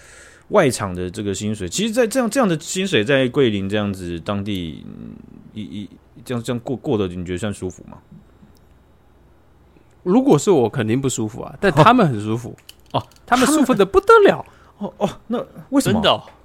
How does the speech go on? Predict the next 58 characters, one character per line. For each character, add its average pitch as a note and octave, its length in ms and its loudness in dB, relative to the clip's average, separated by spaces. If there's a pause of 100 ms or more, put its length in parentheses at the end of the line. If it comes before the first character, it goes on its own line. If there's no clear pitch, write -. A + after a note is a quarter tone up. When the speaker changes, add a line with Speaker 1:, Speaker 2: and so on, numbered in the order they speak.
(120)
Speaker 1:
他 B3 100 -4
们 G3+ 80 0
怎 A#2 80 -4
么 G#2 80 -2
过 A2+ 180 0
的？ F#2 160 -2 (160)
分 F#3+ 140 0
享 D#3+ 140 2
给 A#2 100 2
我， B2+ 80 4
我 A#2 160 4
也 D3 60 2
想 A#2+ 120 -2
要 G2+ 60 -4
过 G#2+ 180 0
得 G#2 40 -4 (140)
<laughs> - 120 0
比 A2 60 0
较 - 160 0
舒 A#2+ 160 0
服 G#2 180 -4
一 A2 60 -2
点。 - 160 -8 (320)
<laughs> - 1120 -2
Speaker 2:
因 - 20 -4
为 C#4+ 80 0
他 C4+ 160 4
们， G3+ 240 4 (340)
Speaker 3:
他 E3 140 0
们 E3+ 120 0
都 E3 80 2
会 F3 120 4
冥 B2+ 200 -2
想。 C3+ 240 2 (340)
Speaker 2:
<laughs> C#3 160 -4
他 C4 120 2
们 A#3+ 120 4
住 B3 220 2
的 F3+ 140 8
房 D#3 360 6 (140)
其 E3 220 2
实 D#3 360 2 (680)
也 B2+ 140 2
就 D3+ 240 6
大 D3+ 120 6
概 C#3 220 6
四-， - 380 -4 (200)
四 - 280 0
百 B2+ 180 8
块 D3 160 6
人 A2 160 4
民 G#2 220 -4
币， A#2 120 -2
就 C3 140 -2
大 D3 160 6
概 C3 240 6
一 D#3+ 100 -4
千， C#3 480 0